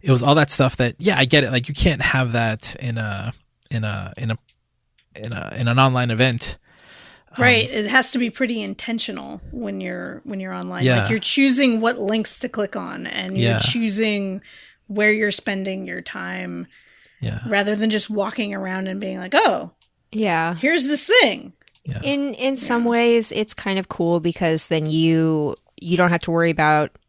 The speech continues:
Speaker 3: you know, missing one thing to go see something else that you wanna see. You can, you can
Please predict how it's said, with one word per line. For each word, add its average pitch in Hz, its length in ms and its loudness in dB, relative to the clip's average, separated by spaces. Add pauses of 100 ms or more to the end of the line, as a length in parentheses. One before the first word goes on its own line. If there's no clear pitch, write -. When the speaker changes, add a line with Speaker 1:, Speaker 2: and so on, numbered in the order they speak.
Speaker 3:
you 165 80 -2
know, 156 120 -2
missing 170 520 2
one 170 260 4
thing 160 400 0
to - 140 -2
go 151 160 0
see 147 220 0
something 143 340 -4
else 165 240 -2
that 202 120 0
you 220 120 0
wanna 220 180 2
see. 226 380 0
You 190 80 0
can, 151 280 -2
you 165 180 0
can 151 280 -6